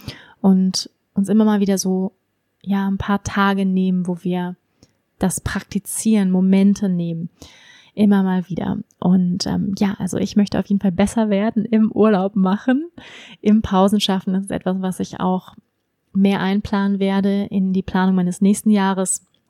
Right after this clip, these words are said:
ist tatsächlich diese, ja, zehn, zwölf Tage Urlaub immer mal wieder dazwischen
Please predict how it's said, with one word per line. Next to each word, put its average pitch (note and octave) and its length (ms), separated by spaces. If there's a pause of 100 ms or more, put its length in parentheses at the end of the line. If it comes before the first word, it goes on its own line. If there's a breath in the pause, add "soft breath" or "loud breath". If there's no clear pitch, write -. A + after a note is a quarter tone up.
(600)
ist G3+ 240
tatsächlich F#3+ 640
diese, G3 460 (640)
ja, G3+ 200
zehn, A#3 400
zwölf F#3+ 380
Tage F3+ 400
Urlaub F#3 380
immer G3 180
mal F#3+ 160
wieder F#3 140
dazwischen F#3+ 580